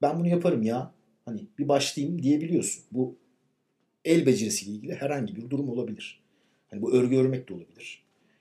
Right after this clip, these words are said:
Ya da ne bileyim işte yani aklıma gel-, gelmiyor şu anda ama birçok şey olabilir el becerisiyle ilgili.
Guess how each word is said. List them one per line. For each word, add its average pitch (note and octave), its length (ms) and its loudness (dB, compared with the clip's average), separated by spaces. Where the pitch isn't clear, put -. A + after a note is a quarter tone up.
Ya E2 60 -12
da G2 80 -8
ne A2+ 100 -4
bileyim E2+ 180 -8
işte - 260 -10
yani F2 100 -16
aklıma G2+ 360 -12
gel-, G2+ 220 -12
gelmiyor G#2+ 340 -8
şu - 140 -16
anda G#2+ 120 -12
ama C#3+ 120 -8
birçok C#3 200 -2
şey - 140 -2
olabilir F#3+ 320 0
el B2+ 200 0
becerisiyle G2+ 520 -8
ilgili. G#2 360 -10